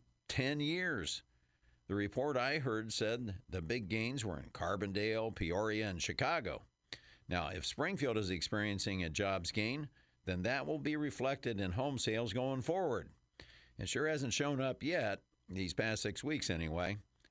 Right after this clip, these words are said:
but, you know, that can change. For today, the beat goes on. Listings and closed sales are up. Homes going under contract are slowing down.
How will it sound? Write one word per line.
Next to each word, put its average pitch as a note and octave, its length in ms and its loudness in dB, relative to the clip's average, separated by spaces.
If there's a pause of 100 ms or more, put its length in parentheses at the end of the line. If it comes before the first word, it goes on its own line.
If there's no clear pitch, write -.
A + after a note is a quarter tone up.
but, A2+ 120 -2
you F#3 120 -6
know, F#3 200 0
that F3 200 0
can A#2+ 140 -2
change. G2+ 500 0 (560)
For C#3+ 220 0
today, E3 440 0
the C#3+ 120 -2
beat E3 260 0
goes E3 260 2
on. E3+ 360 0
Listings A#2+ 480 0
and C3 100 -4
closed C3+ 260 0
sales C3 300 0
are C3 160 2
up. C#3 160 0
Homes A#2+ 240 0
going B2+ 240 0
under B2 160 0
contract C3 540 -2
are D3+ 80 -2
slowing G2+ 400 0
down. F#2+ 380 0